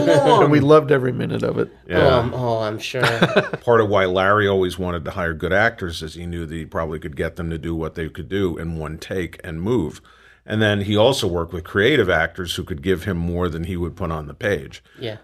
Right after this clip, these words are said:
Speaker 1: I mean, Moriarty, I mean, he worked with Moriarty five times, and Moriarty loved working Larry's way.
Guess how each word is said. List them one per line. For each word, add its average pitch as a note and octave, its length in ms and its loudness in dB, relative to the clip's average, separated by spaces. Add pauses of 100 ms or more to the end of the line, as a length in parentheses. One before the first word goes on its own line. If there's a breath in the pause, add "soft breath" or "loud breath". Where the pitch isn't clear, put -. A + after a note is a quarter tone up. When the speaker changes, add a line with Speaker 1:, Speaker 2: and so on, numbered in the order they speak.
Speaker 1:
I F#2 80 -4
mean, F#2 240 0
Moriarty, G2+ 760 6
I - 60 -4
mean, F2+ 160 -2
he G2+ 100 -2
worked A2+ 280 2
with F2 100 -2
Moriarty F#2+ 560 4
five E2+ 380 0
times, F#2 720 0
and A2 140 2
Moriarty A#2 440 6
loved G2+ 400 2
working F2+ 640 0
Larry's E2+ 500 -2
way. - 260 -8